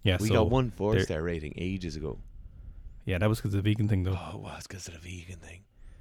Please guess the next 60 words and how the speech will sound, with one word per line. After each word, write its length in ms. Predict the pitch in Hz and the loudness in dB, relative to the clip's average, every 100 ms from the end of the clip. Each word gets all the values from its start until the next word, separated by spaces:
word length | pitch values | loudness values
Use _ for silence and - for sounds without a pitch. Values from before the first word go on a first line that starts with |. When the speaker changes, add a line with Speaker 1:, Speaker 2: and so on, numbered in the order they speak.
| - | -4
Speaker 1:
That 80 | - | 4
was 80 | 135 | 6
about 100 | 131 | 8
a 20 | 95 | 10
year 200 | 117 123 | 10 10
ago. 260 | 95 87 - | 8 4 -2
Speaker 2:
Yeah. 300 | 92 87 80 - _ _ _ _ _ _ _ _ - | -10 -8 -8 -12 _ _ _ _ _ _ _ _ 2
Speaker 1:
Uh, 140 | 95 | 2
so 200 | 92 110 | 6 6
if 160 | 107 - | 6 8
you 180 | 110 110 | 8 8
are, 320 | 107 101 95 - - - - | 8 6 4 0 -10 -16 -6
if 120 | 110 | 2
you 80 | 107 | 4
are 120 | 101 | 6
listening, 420 | 98 - 98 92 - - | 4 4 4 4 2 -4
um, 300 | 104 90 90 | -2 0 0
on 120 | 95 98 | 2 2
iTunes, 380 | 104 101 90 | 2 0 -2
please 380 | - 98 95 90 | -2 -2 -2 -2
leave 160 | 95 98 | -2 0
us 80 | 104 | 4
a 60 | |
review 460 | 107 113 120 113 110 - _ _ _ _ - | 4 4 6 6 4 -4 _ _ _ _ -4
and 160 | 104 | -2
a 40 | 98 | 0
star 260 | - 101 | 4 4
rating. 400 | 92 90 92 90 - | 4 2 0 -2 -4
And 120 | 113 | -4
if 100 | 95 | -2
you're 100 | 95 | -2
on 140 | 92 87 | -2 -2
Spotify, 480 | 98 98 - 92 | -2 -2 0 -2
just 180 | 87 - | -2 -6
a 40 | 92 | -2
little 200 | 92 90 | -2 0
follow 300 | 95 92 92 | 0 0 0
poodles 360 | 104 98 90 | 0 -2 -2
would 120 | 98 92 | -6 -4
do. 200 | 95 92 _ _ _ _ _ - | -6 -8 _ _ _ _ _ -4
I'd 80 | 107 | -2
like 100 | 127 | 0
to 60 | |
get 80 | 104 | -2
it 40 | 95 | -2
to 40 | |
a 40 | |
thousand. 380 | 92 92 87 85 - | -4 -4 -4 -4 4
We're 80 | |
nearly 180 | 117 127 | 6 8
there. 140 | 104 95 | 6 4
I 20 | |
think 120 | 107 | 4
we're, 60 | 101 | 2
like, 140 | 98 | 2
nine 140 | 95 | 0
fifty 300 | 92 98 - | 0 -2 0
or 60 | 90 | -2
something. 240 | 95 90 85 | 0 -4 -6
Speaker 2:
Nice. 380 | - - - | -10 -12 -14